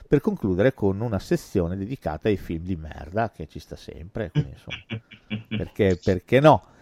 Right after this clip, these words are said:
Speaker 1: Io devo dirti, eh, p-, facendo questa puntata, ma non solo, eh, ci ho ragionato un po' sul lupo mannaro, e devo dirti che tra tutti i mo-, mostri classici è il più bistrattato,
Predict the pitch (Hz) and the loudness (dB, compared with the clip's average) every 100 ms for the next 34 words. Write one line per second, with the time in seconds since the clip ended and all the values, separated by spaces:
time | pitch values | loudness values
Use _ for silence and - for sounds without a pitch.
0 | - - - 190 285 180 151 135 101 117 | -20 -18 0 4 6 8 8 8 6 4
1 | 120 - 131 127 123 117 117 107 - - | -2 0 2 4 2 0 -2 -4 -6 -10
2 | - - 170 - 311 302 - 147 123 - | -12 -2 0 2 4 4 4 4 4 2
3 | 107 98 90 107 104 135 165 156 - - | -4 0 2 2 0 0 0 0 -2 2
4 | 139 156 143 113 110 _ 117 107 107 101 | 4 6 6 4 2 _ 0 2 4 4
5 | 101 101 98 - 196 156 143 131 107 92 | 2 2 0 2 2 2 0 0 0 -2
6 | 71 76 - 85 80 76 76 71 71 65 | -4 -6 -4 -4 -4 -6 -8 -8 -10 -10
7 | 60 - - - - - - 170 170 294 | -10 -12 -14 -20 -20 -18 -2 -2 6 6
8 | 226 202 254 262 101 95 107 170 - 113 | 8 8 6 2 2 0 0 -4 -2 0
9 | 151 190 - 147 202 - 104 - 156 180 | 2 0 0 -2 -2 -4 -6 0 2 2
10 | - - - 131 - - 147 104 98 143 | -2 -16 -6 0 0 0 -6 -6 -6 -6
11 | - 87 92 _ - 76 73 - 90 90 | -6 -10 -10 _ -6 -4 -8 -4 -4 -4